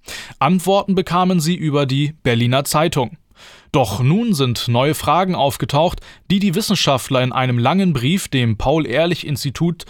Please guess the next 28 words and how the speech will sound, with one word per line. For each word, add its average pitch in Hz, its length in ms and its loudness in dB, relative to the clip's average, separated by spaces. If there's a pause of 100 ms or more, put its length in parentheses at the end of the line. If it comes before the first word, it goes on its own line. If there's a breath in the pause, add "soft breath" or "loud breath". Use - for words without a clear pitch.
(160 loud breath)
kurz - 420 -2
P 120 200 -2
I 127 400 0
I, 160 80 -2 (140)
übermittelten. 180 680 0 (800 loud breath)
Die 135 100 2
Professoren 170 720 0
äußern 165 520 0
ihre 135 240 2
Bedenken 156 480 2
bezüglich 147 640 0
Qualität 127 500 0
und 117 220 0
Sicherheit 131 500 0
des 147 180 -2
neuartigen 127 600 0
Impfstoffs - 560 -2
Comirnaty. 131 720 0 (640 loud breath)
Nicht 135 240 2
zuletzt, 139 540 0 (240 loud breath)
weil 151 320 2
sie 190 100 -2
bereits 143 480 0
zahlreiche 156 600 0
Nachrichten 147 560 0
von 120 180 0
Menschen 151 340 0
erhielten, 156 520 2